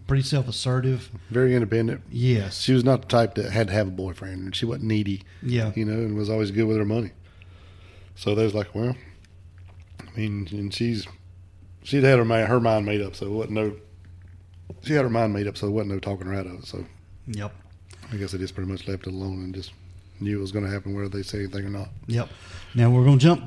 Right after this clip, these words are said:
Speaker 1: uh, about two weeks ahead. This is on July the thirteenth, two thousand one. This was two weeks after Patty went missing.
Speaker 2: Okay.
Speaker 1: And the police went to search Brian's home.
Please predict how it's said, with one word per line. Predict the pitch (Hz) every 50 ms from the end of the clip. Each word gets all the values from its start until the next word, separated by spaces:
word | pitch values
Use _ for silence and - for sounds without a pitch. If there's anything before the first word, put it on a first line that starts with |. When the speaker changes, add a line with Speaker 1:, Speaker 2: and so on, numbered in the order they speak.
| 147 127
Speaker 1:
uh, | 131 123
about | 120 117 139 - - -
two | - - 165 165
weeks | 165 143 - 135
ahead. | 117 127 143 127 113 110
This | 113 139 135 -
is | 127 123
on | 120 113 104
July | 95 113 110 113 117 127 131
the | 127 117
thirteenth, | - - 131 - - - - - 143 110 101 - - - - - - -
two | - 123
thousand | 117 - 113 107 107 104 107 110 123 131
one. | 123 110 98 101
This | 107 127 135 -
was | 123 98
two | - - 143 151
weeks | 156 151 170 165 - -
after | 127 120 - -
Patty | 95 - 131 131 131 131
went | 135 - 120
missing. | 147 156 139 - 101 90 87 - 101
Speaker 2:
Okay. | 95 - - 98 113 113 - - -
Speaker 1:
And | - 117 110 110 107
the | 107
police | - - 131 123 143 175 190 160 - -
went | 135 151 175 - - -
to | 131
search | 117 - - 160 151 - - - 110
Brian's | 110 117 127 131 127 123 113
home. | - 127 123 107 98 90 90